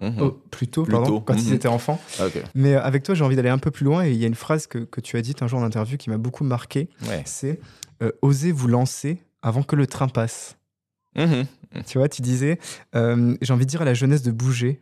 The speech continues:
Speaker 2: parce que celui qui rate le train d'aujourd'hui ne le rattrapera plus. »
Speaker 1: Bah, ça, c'est sûr. Alors, c'était, c'est vraiment à la jeunesse africaine, en fait, que ce, ce message s'adressait particulièrement parce que nous sommes dans, dans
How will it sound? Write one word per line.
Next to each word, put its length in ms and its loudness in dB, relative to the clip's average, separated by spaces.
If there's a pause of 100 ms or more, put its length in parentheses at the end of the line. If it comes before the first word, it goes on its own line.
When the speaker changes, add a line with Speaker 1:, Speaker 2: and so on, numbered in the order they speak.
Speaker 2:
parce 140 -4
que 80 -2
celui 300 -2
qui 180 -4
rate 260 0
le 140 0
train 240 -2
d'aujourd'hui 560 0 (360)
ne 120 0
le 80 0
rattrapera 500 -2
plus. » 340 -10
Speaker 1:
Bah, 200 -4
ça, 140 -6
c'est 120 -10
sûr. 240 -10 (600)
Alors, 260 0
c'était, 440 -6
c'est 300 -2
vraiment 600 -2
à 180 -4
la 120 0
jeunesse 360 -4
africaine, 560 -6
en 60 -8
fait, 260 -10
que 240 -6
ce, 260 -8
ce 160 -10
message 720 -8
s'adressait 560 -8
particulièrement 800 -8
parce 180 -10
que 220 -8 (420)
nous 100 -2
sommes 280 -4
dans, 640 -4 (120)
dans 240 -4